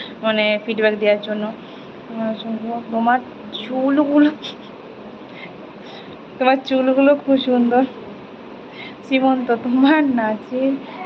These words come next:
স্কুলটা কোথায়? আমাকে কমেন্ট করে বলো। আচ্ছা, বলে দেবো। আহ, শুভ, তোমার চোখ দুটো মায়া ভরা, দেখতে ভীষণ ভালো লাগছে। আমার চোখগুলো মায়া ভরা ভালো লাগছে দেখতে?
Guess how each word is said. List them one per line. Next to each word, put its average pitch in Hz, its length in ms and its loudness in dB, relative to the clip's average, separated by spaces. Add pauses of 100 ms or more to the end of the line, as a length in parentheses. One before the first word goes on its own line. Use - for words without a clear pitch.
স্কুলটা 247 640 -2 (100)
কোথায়? 240 360 -6
আমাকে 226 460 -2 (100)
কমেন্ট 226 380 -6
করে 240 220 -6
বলো। 214 300 -2 (840)
আচ্ছা, 226 280 0
বলে 202 220 4
দেবো। 190 260 0 (2500)
আহ, 220 360 2
শুভ, 226 520 -2
তোমার 220 340 0 (140)
চোখ 214 160 -2 (120)
দুটো 226 440 -2
মায়া 214 400 2
ভরা, 226 300 4
দেখতে 208 420 -2
ভীষণ 226 400 0
ভালো 202 320 2
লাগছে। 202 400 -2 (520)
আমার 240 220 4
চোখগুলো 226 420 2
মায়া 220 300 4
ভরা 277 240 6
ভালো 214 280 2
লাগছে 349 220 4
দেখতে? 294 420 -2